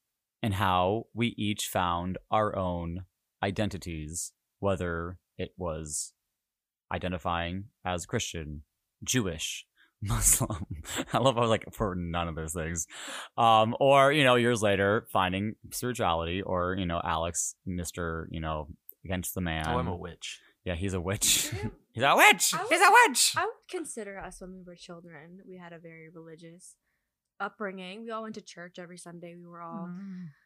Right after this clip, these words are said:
Speaker 2: not every Sunday.
Speaker 3: baptized and
Speaker 2: Well, religious in the sense, I mean, we were, for the most part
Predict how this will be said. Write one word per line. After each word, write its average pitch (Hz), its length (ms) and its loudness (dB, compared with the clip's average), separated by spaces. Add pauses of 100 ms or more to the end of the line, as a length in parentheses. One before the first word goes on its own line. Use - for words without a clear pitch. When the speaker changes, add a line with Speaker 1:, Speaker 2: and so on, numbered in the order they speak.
(120)
Speaker 2:
not 208 220 -14
every 233 200 -2
Sunday. 254 440 0
Speaker 3:
baptized 247 420 -12
and 196 640 -10 (320)
Speaker 2:
Well, 147 160 -2
religious 98 420 -4
in 87 120 -10
the 80 40 -14
sense, 82 320 -14
I 104 40 -14
mean, 92 120 -12
we 95 120 -8
were, 85 340 -8 (140)
for 92 60 -12
the 87 60 -8
most 82 280 -12
part 80 340 -10